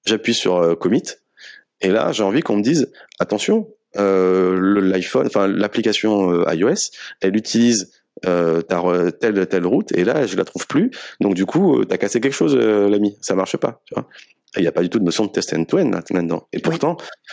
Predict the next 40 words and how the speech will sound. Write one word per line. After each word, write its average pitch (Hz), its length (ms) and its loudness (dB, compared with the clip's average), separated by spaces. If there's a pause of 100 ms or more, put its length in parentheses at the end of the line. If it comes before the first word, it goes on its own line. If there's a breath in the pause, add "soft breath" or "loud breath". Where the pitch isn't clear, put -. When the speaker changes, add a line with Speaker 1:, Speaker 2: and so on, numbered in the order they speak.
(120)
Speaker 1:
ça - 160 0
suffit. 113 380 -2
Et 95 80 2
en 87 60 -2
fait, - 160 -2
ça, 139 180 0
ça 87 120 -2
a 85 40 0
un 85 100 2
nom 160 160 2
et - 60 0
ça 90 100 0
existe 92 220 0
depuis - 180 -4
longtemps. 85 280 0
Ça - 100 -6
s'appelle 104 280 0
le 87 80 0
contract-driven 110 920 0 (320 loud breath)
consumer, 110 420 2
euh, 104 160 2
le, 87 200 0 (340 loud breath)
le 95 360 2
consumer 143 600 2 (320)
contract-driven 104 720 0
testing. 101 320 0
Enfin, 85 440 0
je, 80 220 -4
je 76 80 -10
dis 85 140 -2
peut-être 95 160 -2
pas 104 80 2
les 104 40 2
mots 101 120 2
dans 98 100 2
l'ordre, 107 220 2
mais 101 80 2
l'idée, 104 240 2
c'est 117 140 0
que 92 180 -2